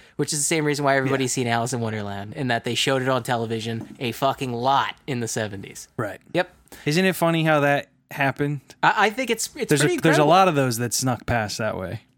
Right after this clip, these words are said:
Speaker 1: This was one. Okay, so I, I had this. It, it, it came out in nineteen seventy-one.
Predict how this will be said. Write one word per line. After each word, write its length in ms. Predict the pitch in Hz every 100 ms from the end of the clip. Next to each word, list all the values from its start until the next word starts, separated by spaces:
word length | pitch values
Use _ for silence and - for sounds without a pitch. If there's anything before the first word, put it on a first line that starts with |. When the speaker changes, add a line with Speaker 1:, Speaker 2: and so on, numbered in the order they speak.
| _ - - _ _ _ _
Speaker 1:
This 220 | 185 214
was 120 | 247
one. 340 | 208 202 196 185 - 160
Okay, 180 | 156
so 160 | 135 151
I, 140 | 147
I 40 | 151
had 220 | 160 170
this. 220 | 160 151 - _ _ _ _ _ -
It, 220 | 202 - -
it, 180 | 190 190
it 360 | 202 175 - -
came 180 | 202 202
out 120 | 196
in 60 | 196
nineteen 300 | 175 190 175
seventy-one. 680 | 180 175 180 143 123 127